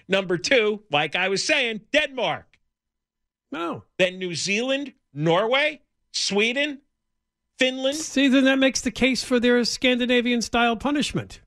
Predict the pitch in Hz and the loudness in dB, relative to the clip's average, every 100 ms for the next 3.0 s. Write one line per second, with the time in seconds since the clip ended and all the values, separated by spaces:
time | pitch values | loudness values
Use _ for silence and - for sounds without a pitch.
0 | _ _ - 180 180 196 170 185 196 - | _ _ -4 -2 0 -2 -2 -2 -4 -2
1 | 180 - 196 190 - - - _ _ - | -8 -2 -2 0 -4 -6 -8 _ _ -2
2 | 190 175 156 190 180 196 233 180 - | 0 0 0 -2 -2 2 2 2 -6